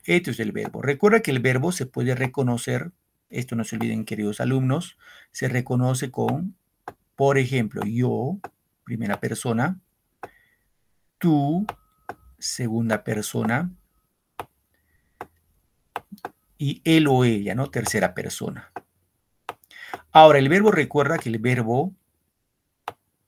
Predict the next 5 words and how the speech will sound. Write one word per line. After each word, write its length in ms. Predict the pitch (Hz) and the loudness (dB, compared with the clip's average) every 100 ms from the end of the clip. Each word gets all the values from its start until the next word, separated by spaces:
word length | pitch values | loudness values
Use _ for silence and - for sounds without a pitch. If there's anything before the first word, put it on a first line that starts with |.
| _ _ _ _ | _ _ _ _
también 360 | - 131 151 151 | 0 0 0 -2
puede 300 | 147 147 147 | 2 4 2
terminar 480 | 143 131 127 131 131 | 2 2 2 2 2
en 220 | 120 120 | 0 -2
ar, 500 | - 127 131 143 - | 2 6 8 6 -2